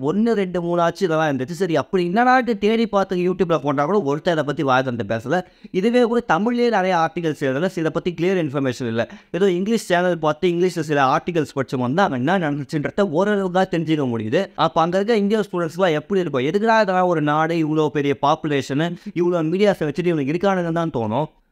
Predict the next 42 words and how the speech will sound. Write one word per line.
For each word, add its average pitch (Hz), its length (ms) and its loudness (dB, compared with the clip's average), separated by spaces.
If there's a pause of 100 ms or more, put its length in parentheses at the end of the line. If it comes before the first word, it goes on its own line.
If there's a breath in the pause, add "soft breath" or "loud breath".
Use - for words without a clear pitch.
(120)
எனக்கு 196 240 0
அதுதான் 226 320 4
ரொம்ப 196 240 0
கடுப்பாச்சு. 165 360 0
ஏன்னா 196 260 0
தேவையில்லாத 262 600 2
விஷயத்தெல்லாம் 220 580 -2
நியூஸா 208 280 2
போடுறானுங்களே 156 500 0
தவிர, 156 280 0
தேவையான 220 540 2
ஒரு 190 140 -2
விஷயத்த, 170 340 -2
மக்களுக்கு 196 420 0
நன்மை 208 280 2
கொடுக்க 185 260 0
வேண்டிய 175 300 0
ஒரு 160 120 -2
விஷயத்த, 156 280 0
மக்களுக்கு 185 400 2
பாதுகாப்பு 190 640 0 (160)
இதனால 185 300 2
கிடைக்க 196 340 -2
வேண்டிய 190 240 0
ஒரு 165 180 0
விஷயத்த 156 280 -2
வந்து 165 200 -2
பேசவே 196 500 0
இல்ல. 127 360 -4 (320)
So, 220 320 -2 (120)
அதனால 208 360 2
தான் 208 120 0
நான் 190 240 2
அதை 202 60 0
பத்தி 190 160 -2
பேசலாம்னு 165 320 -2
நினைச்சேன். 135 260 -2
இப்ப 175 160 -2
நான் 147 280 0
பேசினா 208 420 0
வந்து 196 400 -2
இதை 170 180 0